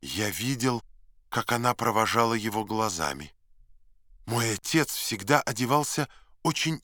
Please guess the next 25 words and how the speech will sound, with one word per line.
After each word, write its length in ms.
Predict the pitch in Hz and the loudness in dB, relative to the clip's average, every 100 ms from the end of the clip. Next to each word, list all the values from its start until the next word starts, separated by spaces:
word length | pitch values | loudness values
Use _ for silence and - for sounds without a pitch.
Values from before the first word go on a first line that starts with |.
| - | -6
изящно, 920 | 131 107 101 175 170 - - 113 92 - _ _ | -6 -4 0 0 0 -2 -2 -2 -4 -8 _ _
своеобразно 960 | - 170 147 95 104 151 185 135 160 | -4 0 2 2 4 6 6 2 0
и 40 | 156 | 0
просто. 680 | - 135 92 - - 67 - _ _ _ _ _ _ _ _ | 0 0 2 -2 -6 -8 -10 _ _ _ _ _ _ _ _
Но 200 | - 120 | -4 0
никогда 580 | 139 143 - 143 131 165 | 2 2 2 0 4 4
его 260 | 156 127 131 | 4 4 2
фигура 640 | - 123 107 175 185 127 - - - | 0 -6 -2 0 4 4 2 -10 -6
не 140 | 139 | -2
показалась 600 | 143 143 151 147 165 147 | 0 2 2 4 2 2
мне 200 | 147 143 | 0 0
более 460 | 123 107 151 131 117 | 0 2 4 4 2
стройной, 920 | - - - 143 165 143 107 87 78 - - - - | -2 -8 -6 0 2 2 2 -4 -6 -8 -14 -16 -4
никогда 680 | 127 156 - 151 127 180 180 | 0 0 2 0 2 6 6
его 240 | 143 139 | 6 4
серая 400 | - 170 151 135 | 2 2 4 4
шляпа 640 | 117 - 165 190 165 139 - - _ | 2 2 4 4 6 4 2 -14 _
не 280 | 123 156 175 | 0 2 2
сидела 680 | - 170 156 135 160 123 | 0 -2 -2 2 4 4
красивее 1040 | 113 - 120 - - 196 202 160 123 101 90 - _ | 0 0 0 0 -4 0 0 4 4 4 0 -8 _
на 100 | 127 | 0
его 300 | 147 139 139 | 2 4 4
едва 420 | 147 131 117 151 160 | 2 0 2 4 4
поредевших 680 | 143 131 117 131 - 120 - | 2 2 2 0 0 -6 -6
кудрях. 640 | 113 95 80 67 - | -6 -4 -2 -4 -6